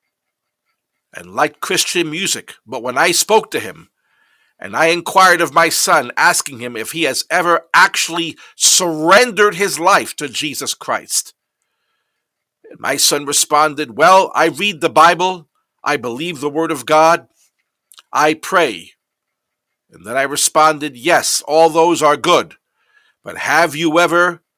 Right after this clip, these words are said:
admitted your need for a Savior, repented of your sins, and surrendered your life to Jesus Christ?" Anyone can read the Bible,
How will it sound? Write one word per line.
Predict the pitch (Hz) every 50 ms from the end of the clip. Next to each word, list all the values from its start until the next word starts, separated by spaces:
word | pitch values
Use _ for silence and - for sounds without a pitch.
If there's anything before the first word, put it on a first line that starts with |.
| _ _ _ -
admitted | 123 147 139 113 113 151 180 196 190 165 151
your | 185 196 190
need | 180 185 208 208 208 -
for | - 185 196
a | 196 -
Savior, | - - - 196 208 196 135 104 95 87 85
repented | 87 123 - - - - 208 233 - 226 226
of | 226 214 196
your | 214 196
sins, | - - - 220 202 131 87 80 - - - - - - _ _ _ _ _ _ _ _ _ _ _ _ -
and | 156 160 160 -
surrendered | - - - 165 156 147 135 131 196 240 262 240 165 135 110 95 85 - _ _ _ _ _ _ _
your | 120 143 156 147
life | 143 143 156 165 156 143 - -
to | - 143
Jesus | 117 - 165 165 120 - 127 -
Christ?" | - - - 139 117 113 110 - - - _
Anyone | 208 269 285 240 190 131 127 117 98 85 80 80 80 _
can | - - 139 131 127 123 120
read | 143 151 143 131 117 98
the | 98 117
Bible, | 101 143 156 160 - 110 78 - - - _